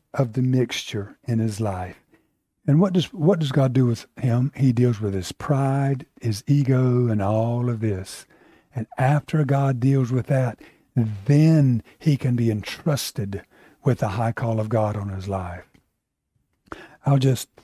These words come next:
leave that, this with, leave today with this last point here.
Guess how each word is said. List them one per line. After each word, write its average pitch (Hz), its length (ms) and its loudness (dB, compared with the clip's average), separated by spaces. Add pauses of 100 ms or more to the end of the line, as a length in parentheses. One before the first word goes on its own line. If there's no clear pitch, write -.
(300)
leave 143 380 4 (560)
that, 139 340 2
this 143 380 2
with, 131 260 0 (100)
leave 135 320 4
today 131 300 2
with 117 200 -2
this 135 260 -2
last 127 320 -2
point 139 360 -4
here. 110 380 -6